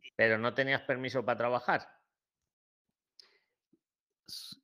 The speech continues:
Speaker 2: debía haber
Speaker 1: Eh, no
Speaker 2: hecho
Speaker 1: nos
Speaker 2: la
Speaker 1: tienes que
Speaker 2: competi-,
Speaker 1: decir tus
Speaker 2: com-
Speaker 1: apellidos, puedes hablar con libertad, hay muchos José Antonios en el mundo, si esto es a, a plan didáctico. Es que te voy a decir una cosa ahora.
Speaker 2: Sí, sí, sí, sí, sí.
Speaker 1: ¿No
Speaker 2: Eh, no ha
Speaker 1: tenías la
Speaker 2: hecho falta, don
Speaker 1: autorización para
Speaker 2: Luis,
Speaker 1: trabajar?
Speaker 2: porque
Speaker 1: Pregunto, José.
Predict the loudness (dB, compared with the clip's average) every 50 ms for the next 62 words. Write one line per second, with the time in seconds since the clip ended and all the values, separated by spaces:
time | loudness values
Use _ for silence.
0 | _ -14 -4 2 4 4 4 6 8 8 8 8 10 10 10 10 8 8 8 8
1 | 8 10 10 10 10 8 10 10 10 10 10 10 8 6 4 4 4 8 10 10
2 | 10 10 8 6 6 6 6 6 4 4 2 -2 -2 0 2 4 4 6 6 4
3 | 4 4 0 2 4 4 4 6 8 8 8 8 6 2 -2 0 0 0 0 0
4 | -2 -2 -2 -4 -2 -2 -2 -2 0 0 -2 -2 -2 -2 -4 -4 -4 -2 -4 -2
5 | 0 2 2 2 0 -2 -4 -2 0 -2 0 0 0 0 2 0 0 0 0 -2
6 | 0 0 -2 -2 -2 -2 -6 -4 -2 0 -2 -2 -4 -8 -16 -14 -14 -16 _ -18
7 | -20 -16 -14 -14 -8 -4 -2 0 2 4 4 6 6 6 6 4 -2 -4 -4 -4
8 | -2 -4 -4 -4 -6 -16 -20 _ -12 -10 -4 0 2 4 4 4 2 0 -2 -2
9 | -2 -2 0 -2 -4 -2 0 0 0 0 -2 -6 -18 -20 -20 -20 -20 -20 -20 -20
10 | -20 -20 -20 _ _ _ _ 4 8 10 12 12 12 12 12 12 12 12 12 12
11 | 12 12 12 10 8 10 8 8 10 10 10 10 10 8 8 8 8 8 8 8
12 | 8 6 6 6 6 6 6 6 6 4 4 4 2 2 0 0 0 0 2 2
13 | 0 0 0 -4